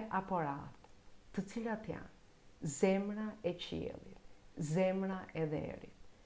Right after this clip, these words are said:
zemra e jetës, zemra e përjetësisë, zemra e vdekjes. Në zemër të qiellit, ne do të ndalemi te imazhet që na sjellin poezit,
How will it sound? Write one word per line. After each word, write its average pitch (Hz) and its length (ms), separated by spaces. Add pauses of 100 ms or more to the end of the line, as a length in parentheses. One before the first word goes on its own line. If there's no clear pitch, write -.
(120)
zemra 185 680
e 165 140
jetës, 143 580 (440)
zemra 180 560
e - 100
përjetësisë, 165 920 (420)
zemra 165 640
e 156 200
vdekjes. - 680 (680)
Në 165 240
zemër 339 480
të 233 140
qiellit, 175 640 (180)
ne 254 320
do 339 180
të 277 140
ndalemi 202 580
te 302 240
imazhet 190 640 (180)
që - 200
na 277 100
sjellin 320 440
poezit, 151 580